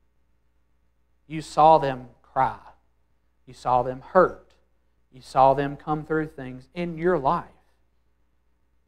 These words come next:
And you can look back and you can remember them. And what a blessing that is. And so he tells them to remember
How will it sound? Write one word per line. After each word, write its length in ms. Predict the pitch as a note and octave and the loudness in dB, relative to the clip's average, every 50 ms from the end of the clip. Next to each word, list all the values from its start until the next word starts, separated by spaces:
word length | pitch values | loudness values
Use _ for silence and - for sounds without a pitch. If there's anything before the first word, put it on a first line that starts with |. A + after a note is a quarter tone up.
| _ _ _ _ - | _ _ _ _ -16
And 120 | C#3 D#3 | -10 -10
you 80 | D3+ D3 | -10 -10
can 220 | - D3+ C3+ C3+ | -10 -10 -8 -4
look 180 | D3+ E3+ E3 E3 | -4 -4 0 4
back 300 | C#3+ C#3 C3 B2+ - - | 6 6 6 4 2 -8
and 120 | B2+ C3+ | -14 -14
you 80 | C3+ B2+ | -14 -14
can 200 | - C3+ A#2+ A#2 | -16 -18 -20 -20
remember 420 | A2+ A#2 A#2+ B2+ C3+ C3+ B2+ B2 | -18 -14 -10 -10 -10 -8 -10 -10
them. 240 | A2+ B2 B2+ A2+ G2+ - _ _ _ _ _ _ _ _ _ | -10 -10 -12 -12 -14 -16 _ _ _ _ _ _ _ _ _
And 80 | A#2 A#2+ | -8 -4
what 140 | C3 B2+ | -4 -2
a 60 | B2 A#2 | -2 -4
blessing 640 | B2+ B2+ C#3+ D3+ D3 D3 - - B2+ A#2+ A#2+ A#2 - - | -4 2 4 4 4 4 0 -10 -14 -18 -20 -20 -16 -6
that 160 | - B2+ B2 B2 | -4 -2 -2 -2
is. 420 | B2+ A#2+ G#2+ - - - - _ _ _ _ _ _ _ _ _ _ _ | -4 -8 -12 -18 -20 -20 -20 _ _ _ _ _ _ _ _ _ _ _
And 100 | - C#3+ | -10 -2
so 160 | C#3+ F3 D#3+ D#3+ | 4 4 4 4
he 140 | E3+ E3 | 2 -2
tells 380 | D#3+ - F#3+ F#3+ F#3+ F#3 E3+ D#3+ | -2 4 6 8 8 8 6 4
them 180 | E3 D#3+ D#3+ D#3 | 0 -2 -4 -4
to 160 | - E3 D#3 | -6 -8 -6
remember 800 | D3+ C#3+ C3+ C3+ C#3 D3+ E3 F3 F3 F3 F3 E3 D#3+ D3+ - | -4 -4 -4 -2 0 0 2 4 6 8 8 8 6 4 0